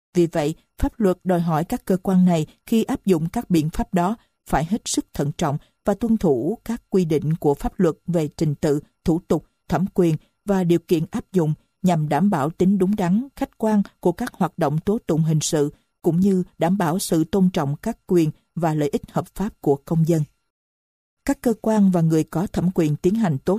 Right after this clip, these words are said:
tụng phải tôn trọng các quyền dân chủ của công dân khi thực hiện các nhiệm vụ tố tụng được giao. Việc thực hiện nghiêm chỉnh các quy định của pháp luật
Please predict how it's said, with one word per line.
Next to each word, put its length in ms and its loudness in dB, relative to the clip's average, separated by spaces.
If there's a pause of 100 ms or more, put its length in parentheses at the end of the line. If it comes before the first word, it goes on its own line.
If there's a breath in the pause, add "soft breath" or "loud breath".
tụng 200 0 (280 soft breath)
phải 120 0
tôn 240 0
trọng 320 -2
các 180 -4
quyền 280 2
dân 140 4
chủ 280 0
của 220 0
công 300 0
dân 160 2 (200 soft breath)
khi 140 2
thực 200 -4
hiện 320 -2
các 220 -8
nhiệm 160 0
vụ 220 0
tố 300 -2
tụng 260 0
được 160 0
giao. 280 -2 (400)
Việc 160 2
thực 160 -4
hiện 200 2
nghiêm 200 4
chỉnh 300 -2
các 280 -6
quy 120 2
định 240 0
của 200 0
pháp 260 -6
luật 180 2